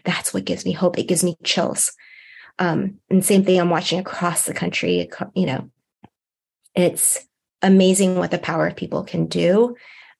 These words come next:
Um, but we need concrete training, concrete strategizing,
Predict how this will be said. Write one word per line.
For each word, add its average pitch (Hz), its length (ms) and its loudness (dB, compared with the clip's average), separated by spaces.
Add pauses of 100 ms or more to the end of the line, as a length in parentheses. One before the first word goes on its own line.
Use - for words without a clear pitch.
Um, 180 240 -4
but 180 120 -6
we 190 120 4
need 180 400 2
concrete 180 680 -2 (220)
training, 180 640 -4
concrete 180 600 -2
strategizing, 175 960 0